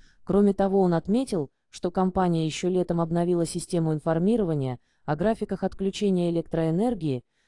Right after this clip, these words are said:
чтобы жители области могли планировать свой день. Система уведомлений – позволяет видеть четкий график на следующий день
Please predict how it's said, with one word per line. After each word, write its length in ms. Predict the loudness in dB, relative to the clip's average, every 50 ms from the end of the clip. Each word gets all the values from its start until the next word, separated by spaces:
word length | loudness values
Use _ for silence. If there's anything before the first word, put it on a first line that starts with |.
| _ _
чтобы 320 | -14 -8 -6 -2 -2 0
жители 340 | 0 0 -2 -2 0 0 2
области 460 | 2 2 2 2 0 -2 -2 -2 -2
могли 300 | -2 -2 -2 0 -2 -4
планировать 560 | -2 -2 -2 0 0 0 0 0 -2 -2 -4
свой 260 | -4 -4 -2 -2 -2 -2
день. 300 | -2 -2 -2 -2 -4 -8 _ _ _ _ -20 -20 -20 _
Система 520 | -6 -4 -4 -4 0 0 2 4 4 4
уведомлений – 760 | 4 2 2 2 4 2 2 2 2 2 2 2 2 0 0 -4 _ _ _ _
позволяет 520 | -6 -4 -2 0 0 2 2 0 0 0
видеть 300 | -2 -2 -2 -2 -2 -4
четкий 340 | -2 -2 -2 -2 -2 -4 -4
график 400 | 0 2 0 0 0 -2 -4 -2
на 120 | -2 -4 -2
следующий 500 | -2 -2 -2 0 -2 -4 -4 -4 -6 -6
день 300 | -4 -2 -2 -2 -2